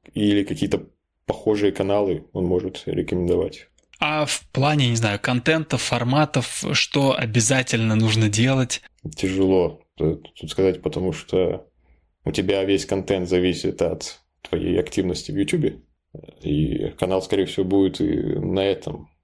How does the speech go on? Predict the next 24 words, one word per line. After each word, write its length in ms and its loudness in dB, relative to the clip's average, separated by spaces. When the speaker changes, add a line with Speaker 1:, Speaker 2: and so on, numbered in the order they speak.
Speaker 1:
или 160 0
на 120 0
Telegram-канал 720 -2
зависеть 540 -2
от 180 -14
публикаций 640 -4
каких-то. 560 -16
Ну, 160 2
я 160 4
не 80 4
знаю, 160 2
наверное, 400 2
больше, 960 0
э, 440 -6
какого-то, 380 -4
какого-то 520 -4
такого 300 2
авторского 420 -8
контента, 500 -8
чтобы 600 -4
была, 400 2
э, 440 -2
были 220 0
пересылки, 840 0